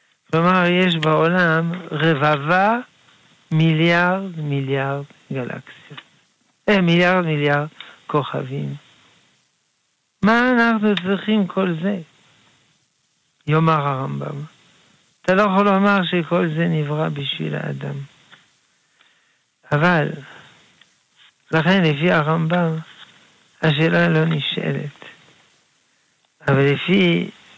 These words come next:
רבי סעדיה גאון, שאדם הוא נזר הבריאה, אז חוזרת השאלה,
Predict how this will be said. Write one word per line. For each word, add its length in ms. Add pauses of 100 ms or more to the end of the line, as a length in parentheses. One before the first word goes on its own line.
(120)
רבי 440 (120)
סעדיה 360
גאון, 480 (1500)
שאדם 600 (200)
הוא 420
נזר 420
הבריאה, 600 (1500)
אז 160 (800)
חוזרת 640
השאלה, 540